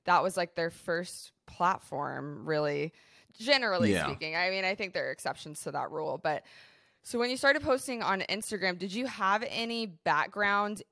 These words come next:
Speaker 1: in content creation, or it just started out as, like, a fun creative hobby and you learned as you went?
Speaker 2: Um, I actually did have some background, but it was more so, it was just, like, f-, having fun with it, I guess. So I had some friends. So I had a friend,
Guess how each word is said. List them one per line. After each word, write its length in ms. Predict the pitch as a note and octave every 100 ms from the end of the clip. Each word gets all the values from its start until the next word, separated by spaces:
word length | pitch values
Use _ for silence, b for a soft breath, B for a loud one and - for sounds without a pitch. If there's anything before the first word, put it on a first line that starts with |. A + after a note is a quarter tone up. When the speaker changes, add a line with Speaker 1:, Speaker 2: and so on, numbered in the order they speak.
| D3+
Speaker 1:
in 260 | D#3+ F3+
content 500 | G3 A3+ A3+ A#3+ B3+
creation, 600 | - C4+ C#4 - D4 D4
or 100 | A#3
it 200 | F#3+ F#3+
just 180 | F#3 F#3+
started 260 | G#3+ F#3 F3+
out 200 | E3+ C#3
as, 160 | D#3+ E3+
like, 140 | E3
a 80 | E3+
fun 260 | F#3 E3
creative 340 | D#3+ F#3 E3+ E3
hobby 340 | F3 D#3 E3
and 80 | D#3+
you 80 | D#3
learned 360 | D#3 E3 D#3 D#3
as 140 | D#3
you 120 | D3
went? 280 | C3+ A#2 - _ _ _ _ _ _ _ _ _ _
Speaker 2:
Um, 720 | C#3 D#3+ D#3+ D#3+ D#3 D#3 D#3
I 500 | - C3 C3+ C3+ C3 -
actually 400 | D#3+ - F#3+ C#3 F#2+ F2+
did 300 | G#2+ A2+ A2+
have 380 | G#2 G#2 G2
some 480 | - - G2 G#2 A2+
background, 500 | A2+ A#2 A#2+ C3+ C3
but 120 | A#2
it 40 | G#2
was 200 | G#2 G2
more 240 | G2+ G#2
so, 540 | - A2 G2 F#2+ F#2 F#2
it 100 | G#2+
was 180 | G2 F2+
just, 180 | G2 -
like, 240 | F#2 F2 _ _ _ _ _ _ _ _ _ -
f-, 120 | - _ _ _
having 300 | - A2 G#2
fun 260 | F#2 F#2+ G2
with 120 | A#2+
it, 140 | E3 - -
I 120 | C3
guess. 180 | D#3+ E3
So 220 | - D3+
I 140 | C3+ C3+
had 240 | C#3 C#3
some 200 | - B2+
friends. 380 | - A2+ G#2 G2+
So 80 | B2
I 100 | C3+
had 100 | D3+
a 40 |
friend, 440 | - A#2+ A2 G#2+